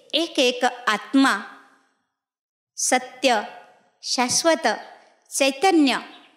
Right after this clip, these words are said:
ଅଜର, ଅମର, ଅବିନାଶୀ, ଏକ ଚୈତନ୍ୟ ଶକ୍ତି. ସେଇ ଚୈତନ୍ୟ ଶକ୍ତି କେବେ ମରେ ନାହିଁ,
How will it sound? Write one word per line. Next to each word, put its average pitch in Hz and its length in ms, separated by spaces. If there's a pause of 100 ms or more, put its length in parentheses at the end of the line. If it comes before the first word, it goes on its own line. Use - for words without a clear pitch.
(560)
ଅଜର, 220 440 (520)
ଅମର, 233 340 (560)
ଅବିନାଶୀ, 240 680 (760)
ଏକ 330 240
ଚୈତନ୍ୟ 339 680
ଶକ୍ତି. - 540 (2750)
ସେଇ 381 260
ଚୈତନ୍ୟ 392 600 (680)
ଶକ୍ତି - 600 (560)
କେବେ 302 240
ମରେ 254 380
ନାହିଁ, 240 440